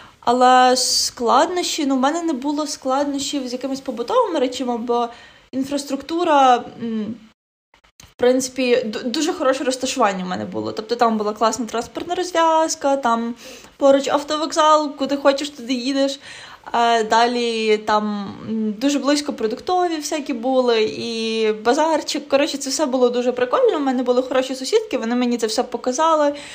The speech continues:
розказали, і, власне, та, в принципі, не було побутових складнощів. Але мені було дуже складно.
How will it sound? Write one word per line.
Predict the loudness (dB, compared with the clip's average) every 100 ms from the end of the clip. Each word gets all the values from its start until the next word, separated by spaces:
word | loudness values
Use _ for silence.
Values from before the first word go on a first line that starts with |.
| -12 -2
розказали, | -2 -2 2 4 6 6
і, | 4 -2 -2 -2 -2
власне, | -4 0 2 2 -2 -6 -2
та, | 2 2
в | 0 -2
принципі, | -2 -2 -2 -2
не | 0
було | 0 0
побутових | -4 -4 0 0 -2
складнощів. | -2 2 2 0 -6 -10 -14 -20 -20 -20 -20 _
Але | 0 2 6 6 8 6 4 -2 -4
мені | 0 2 4
було | 4
дуже | 4 2
складно. | -2 -2 0 0 0 0